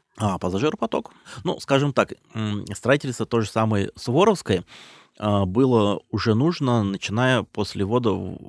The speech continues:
у Люблинско-Дмитровской линии станция Достоевская, которая рядом построена, которая будет пересадка. Но, опять же, у нас сначала линия сдавалась до Трубная, потом Марьина Роща, потом, э, до Петровско-Разумовской, щас до Селигерской. И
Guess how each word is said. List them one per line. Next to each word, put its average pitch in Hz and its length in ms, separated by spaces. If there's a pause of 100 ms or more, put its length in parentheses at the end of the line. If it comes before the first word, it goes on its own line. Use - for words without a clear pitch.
(160)
у 95 600
Люблинско-Дмитровской 107 840
линии 156 260
станция 113 340
Достоевская, 98 500
которая 85 320
рядом 82 220
построена, 156 440
которая 90 260
будет 110 200
пересадка. - 560 (540)
Но, 165 120
опять 117 380
же, 82 140
у 101 100
нас 117 160
сначала 104 400
линия 104 260
сдавалась 95 520
до 95 340 (300)
Трубная, 214 560 (100)
потом - 260
Марьина 90 380
Роща, 226 460 (540)
потом, 104 440
э, 95 640
до 113 120
Петровско-Разумовской, 127 1200 (440)
щас 165 240
до 127 120
Селигерской. 98 680 (380)
И 190 160